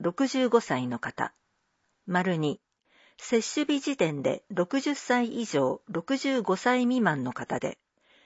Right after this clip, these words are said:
心臓、腎臓、呼吸器の機能に障害のある方、または、ヒト免疫不全ウイルスによる免疫機能に障害、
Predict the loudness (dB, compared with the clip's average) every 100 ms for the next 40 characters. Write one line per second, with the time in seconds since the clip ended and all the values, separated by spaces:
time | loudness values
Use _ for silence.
0 | _ -8 0 2 4 4 4 4 0 -2
1 | 2 4 4 4 2 0 -2 -2 0 0
2 | 0 -2 -2 0 2 4 2 -2 -4 0
3 | 2 4 2 2 0 -2 -6 -8 -8 -8
4 | _ _ _ _ _ -20 -20 -2 -2 2
5 | 2 2 -2 _ -20 -4 2 6 6 6
6 | 4 2 -2 -4 0 4 4 4 2 0
7 | -4 -4 -2 -2 -4 -4 0 2 4 2
8 | -2 -4 0 2 2 0 -6 -2 2 2
9 | 2 0